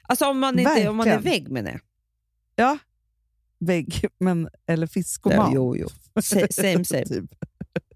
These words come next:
Speaker 2: Same, same.
Speaker 1: Också Hanna, också fondue. Fondue.
Speaker 2: Men fondue, Amanda, jag vet inte hur man gör det.
Speaker 1: Va?
Speaker 2: Alltså jag känner mig som helt... Jag är, jag är novis när det gäller, eh, när det gäller fondue.
Speaker 1: Men det finns ju olika. Det finns ju, eh,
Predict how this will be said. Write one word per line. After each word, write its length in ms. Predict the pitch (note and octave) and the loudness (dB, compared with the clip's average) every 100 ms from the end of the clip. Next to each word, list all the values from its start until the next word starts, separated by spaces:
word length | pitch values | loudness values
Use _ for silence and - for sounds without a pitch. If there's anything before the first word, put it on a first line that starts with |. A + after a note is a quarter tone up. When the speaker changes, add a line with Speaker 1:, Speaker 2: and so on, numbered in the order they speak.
| - - - - | -12 -10 -10 -4
Speaker 2:
Same, 300 | - B3 A#3 | 0 2 2
same. 160 | D3+ - - | -2 -2 0
Speaker 1:
Också 300 | D4 - A#4 G#4+ | 0 2 0 2
Hanna, 200 | E4+ C#4 - | 0 0 -2
också 280 | D#4+ - G#4 | -2 0 -2
fondue. 540 | - D4 A#3+ G3 D#3+ - _ _ - | 0 0 2 0 -2 -8 _ _ -2
Fondue. 380 | C#4+ A#3 E3+ E3+ _ _ _ - - - | 0 2 -2 -4 _ _ _ -16 -6 -2
Speaker 2:
Men 120 | D4 | 0
fondue, 440 | F4+ E4+ F#4 E4+ | 0 0 2 2
Amanda, 400 | A#3 F3 D#3 F#3 - _ _ _ | 2 2 0 -2 -6 _ _ _
jag 180 | C4+ D4 | 2 2
vet 120 | F4 | 0
inte 200 | F4 D4+ | 0 2
hur 80 | C#4 | 4
man 180 | C#4+ | 2
gör 200 | C#4 C#4+ | 2 2
det. 160 | D#3 C#3 - _ _ | 0 -6 -12 _ _
Speaker 1:
Va? 160 | - - - _ | -8 -8 -10 _
Speaker 2:
Alltså 200 | - C4 | -2 2
jag 160 | E4 D#4+ | 2 2
känner 220 | D4+ C4 | 2 2
mig 180 | A3 A#3+ | 0 0
som 180 | B3 A#3 | 2 2
helt... 280 | A3+ G#3 - - _ _ | 2 0 -8 -20 _ _
Jag 120 | - C#4+ | 0 2
är, 200 | C4 - | 2 -2
jag 220 | A#3+ C4 | 0 2
är 40 | C4+ | 4
novis 580 | C4 A#3 C4 E3 - | 2 2 2 2 -2
när 100 | F3+ | 0
det 60 | E3 | 2
gäller, 420 | D#3 C#3 C3 B2+ - - | 2 2 0 -2 -6 -2
eh, 320 | D3 C#3 C3+ - - _ _ _ _ - | 0 0 -2 -6 -18 _ _ _ _ 0
när 220 | F3+ E3+ | 2 2
det 60 | |
gäller 180 | D#3+ C#3 | 2 0
fondue. 400 | - C#3 C3 D3 - _ _ _ _ - | -2 -2 -2 -4 -8 _ _ _ _ -2
Speaker 1:
Men 140 | B3 | 0
det 80 | C4 | 2
finns 200 | D4 C#4+ | 0 0
ju 40 | D4+ | 0
olika. 400 | C4+ D4 A3+ F#3+ | 2 0 0 -2
Det 120 | G3+ | 0
finns 240 | C4+ A#3 | -2 0
ju, 160 | C4+ C4 | 0 0
eh, 500 | A3+ - B3 B3+ B3 | -2 -2 0 2 0